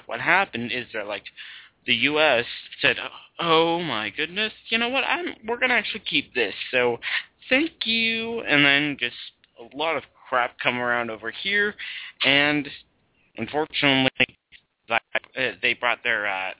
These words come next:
their, uh, collectivizing the oil in Iran. So what happened is that the U S was mad, and now we have this conflict because we need to go on Iran and,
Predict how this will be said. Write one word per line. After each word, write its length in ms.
their, 200
uh, 400
collectivizing 840
the 160
oil 420
in 120
Iran. 500
So 120
what 120
happened 560
is 200
that 200
the 80
U 180
S 80
was 140
mad, 560
and 200
now 260
we 140
have 240
this 160
conflict 640
because 400
we 100
need 200
to 80
go 100
on 180
Iran 540
and, 180